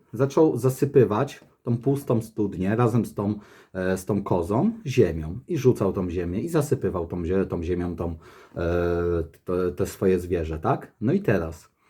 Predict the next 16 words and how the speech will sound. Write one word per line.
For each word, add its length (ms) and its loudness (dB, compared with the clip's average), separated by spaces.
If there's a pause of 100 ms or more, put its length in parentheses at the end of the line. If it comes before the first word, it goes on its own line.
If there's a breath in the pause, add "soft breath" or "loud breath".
(340 loud breath)
e, 300 -2
najpierw 380 4
ta 100 2
koza 320 2
krzyczała 680 0
w 80 -4
niebogłosy, 880 2
próbowała 580 2
jakby 440 0
szukać 360 -4
ratunku, 500 4
tak? 200 -2
Tak 140 -2
jak 120 -4
potrafiła, 540 0
no, 200 -4